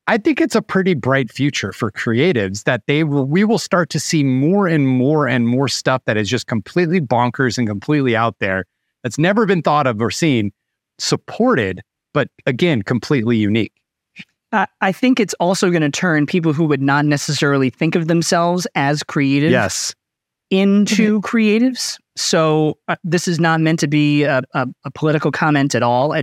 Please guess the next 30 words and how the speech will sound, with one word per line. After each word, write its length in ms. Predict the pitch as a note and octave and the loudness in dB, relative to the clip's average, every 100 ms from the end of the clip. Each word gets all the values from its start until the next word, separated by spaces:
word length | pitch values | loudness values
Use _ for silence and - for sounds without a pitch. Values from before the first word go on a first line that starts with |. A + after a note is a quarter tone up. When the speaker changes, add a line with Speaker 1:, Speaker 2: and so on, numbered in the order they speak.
| B2+ | -4
Speaker 2:
this 180 | C3+ | -6
is 80 | C3+ | -4
just, 320 | A#2+ C3+ - | -2 -4 -2
Speaker 1:
<laughs> 120 | - E3 | -4 0
Speaker 2:
this 100 | E3+ | -2
is 60 | |
something 380 | - C#3+ C#3 E3+ | 0 -2 0 0
that 100 | E3 | 0
exists. 760 | F3 C#3 D3+ - - - - - | 0 0 -2 -2 -8 -12 -10 -4
So 160 | C3 | 0
I'll 120 | A#2 | 0
say 200 | A#2 C#3+ | 0 0
it 60 | C#3+ | 0
matter-of-factly. 840 | C#3+ D3 D#3 D3+ C3 B2+ C3+ E3 _ _ _ _ _ - | 0 2 0 0 -2 0 -2 -2 _ _ _ _ _ -4
But 100 | F3 | 0
there's 200 | F#3 F3+ | 2 2
an 100 | F3+ | 2
Instagram 480 | B3 - G3+ F#3+ | 2 2 0 0
account 300 | E3 F3 D#3 | 0 0 0
called 320 | D3 D3+ B2+ C3 | 0 0 0 -2
Republicans. 1300 | C#3+ C3 D3 F#3+ F#3 E3 E3 C#3+ A#2 - _ _ - - _ _ _ _ | -6 -4 -2 0 0 -2 -2 -2 -4 -6 _ _ -18 -18 _ _ _ _
And 480 | D#3 D#3 D#3+ D#3 E3 | 0 2 2 2 0
the 120 | D#3 D3+ | -2 0
concept 480 | G3+ F3+ F#3+ D#3 | 0 0 -2 0
is, 340 | D#3 D#3 F#3+ - _ _ _ | 0 2 0 -6 _ _ _
uh, 280 | C3+ C3 C3 - | -2 -2 -4 -2
a, 180 | B2+ A#2+ | -2 -2
a 80 | C3+ | -2
guy, 520 | C#3+ C3+ C3+ C#3 D#3 - | 0 0 0 0 -2 -2
uh, 240 | B2+ B2 | -2 -2